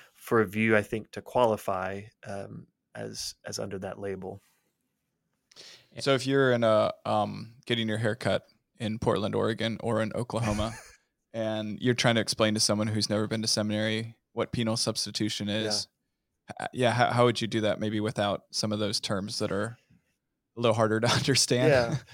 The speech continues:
Speaker 1: One of the terms I, I like to use is, is judgment. Almost, I think that's in some cases more helpful when you're just talking to lay people rather than punishment,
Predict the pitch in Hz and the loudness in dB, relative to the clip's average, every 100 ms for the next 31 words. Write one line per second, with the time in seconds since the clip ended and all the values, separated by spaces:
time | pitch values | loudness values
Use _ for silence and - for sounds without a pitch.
0 | - - _ _ _ - 143 180 190 185 | -20 -20 _ _ _ -8 -4 0 0 0
1 | 147 123 117 120 - 113 117 107 107 131 | -2 2 2 0 -4 -2 0 0 -2 -4
2 | - 117 110 113 113 110 107 - - - | -6 -8 -6 -6 -6 -6 -8 -10 -14 -10
3 | 110 107 107 107 - - _ - _ - | -6 -4 -6 -8 -10 -12 _ -20 _ -12
4 | 107 98 - 123 123 143 165 - - _ | -10 -8 -2 -2 -2 -2 -2 -6 -20 _
5 | _ _ _ _ _ _ _ - 127 135 | _ _ _ _ _ _ _ -2 0 2
6 | 123 - - - - 120 143 143 123 117 | 0 -6 -16 -20 -14 -8 -2 -2 -2 -4
7 | 110 127 127 - 120 - 117 110 - _ | -2 -2 -2 -2 -2 -2 -6 -6 -12 _
8 | - - - _ _ _ _ _ _ - | -20 -20 -20 _ _ _ _ _ _ -8
9 | 120 117 117 110 - 117 107 107 104 107 | -4 0 0 -2 -2 0 0 -2 -4 -6
10 | - 117 110 117 107 101 98 107 - 113 | 2 2 2 -2 -4 -2 -2 -4 -6 -10
11 | - 110 104 - - - 123 120 120 113 | -6 -4 -6 -8 -20 -4 4 4 4 2
12 | 110 101 95 - 113 113 120 - 123 123 | 2 0 -2 -4 -2 -2 -2 -2 -2 -2
13 | 123 | -4